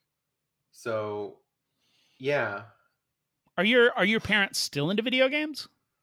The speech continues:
Speaker 1: Uh, a little bit. Um, they don't have, like, they don't keep up with the modern consoles, but every now and then, like, I'll loan them my P S four and they'll play something for a while. Like, they,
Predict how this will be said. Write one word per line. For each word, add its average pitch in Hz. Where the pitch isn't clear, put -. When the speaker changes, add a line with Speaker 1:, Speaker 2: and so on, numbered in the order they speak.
Speaker 1:
Uh, 262
a 254
little 302
bit. 110
Um, 117
they 156
don't 202
have, 180
like, 143
they 151
don't 180
keep 175
up 147
with 135
the 131
modern 120
consoles, 120
but 117
every 120
now 113
and 110
then, 113
like, 107
I'll 107
loan 107
them 107
my 107
P 110
S 110
four 110
and 104
they'll 101
play 107
something 107
for 104
a 104
while. 104
Like, 104
they, 113